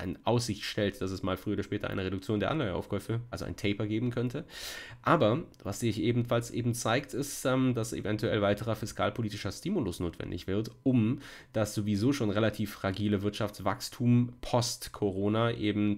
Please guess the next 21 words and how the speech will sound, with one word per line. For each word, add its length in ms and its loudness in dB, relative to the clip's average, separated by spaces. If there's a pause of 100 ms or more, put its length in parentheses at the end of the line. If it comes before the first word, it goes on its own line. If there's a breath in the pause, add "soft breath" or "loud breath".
ähm, 180 -2
aufrechtzuerhalten. 1120 -6 (100)
Und, 300 -6
äh, 160 2
darauf 440 2 (120)
deutet 500 4
die 100 0
Reaktion 400 0
im 100 -2
Zinsmarkt 500 -4
hin. 460 0
Zehnjährige 400 -2
US-Zinsen 440 -2
haben 120 -2
tatsächlich 280 -4
einen 80 -2
Spike 360 0
auf 80 -6
der 100 -6
Oberseite 380 -2
gesehen, 340 -2